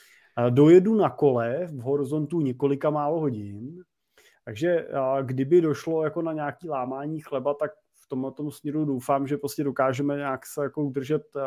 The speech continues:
v kontaktu po-, pohromadě. Bydlím na vesnici, aby mě prostě nesežrali zombíci, že jo, ve městě, až to vypukne.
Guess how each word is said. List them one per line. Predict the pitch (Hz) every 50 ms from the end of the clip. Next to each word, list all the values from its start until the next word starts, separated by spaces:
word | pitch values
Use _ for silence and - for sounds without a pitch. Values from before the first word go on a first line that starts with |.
| 135 135 139 147 151 151 147 127 -
v | -
kontaktu | - - 123 127 - 139 - - 160 147
po-, | 135 135 131 131 - - -
pohromadě. | - 127 120 123 135 131 135 135 139 143
Bydlím | 131 135 127 165 170 165
na | 151 139
vesnici, | 139 151 147 - - 156 151 - - 160 160 160 156
aby | 139 139 143
mě | 143 143 143
prostě | 143 143 143 - - 165 151
nesežrali | 151 127 - 151 135 143 143 147 151 156
zombíci, | 139 139 131 127 123 135 131 - - 139
že | 127 135
jo, | 139 139
ve | 135
městě, | 135 135 139 131 - - 147 143
až | 143 143 -
to | - - 147
vypukne. | 139 139 135 127 123 - 135 123 - 139 135 131 143 165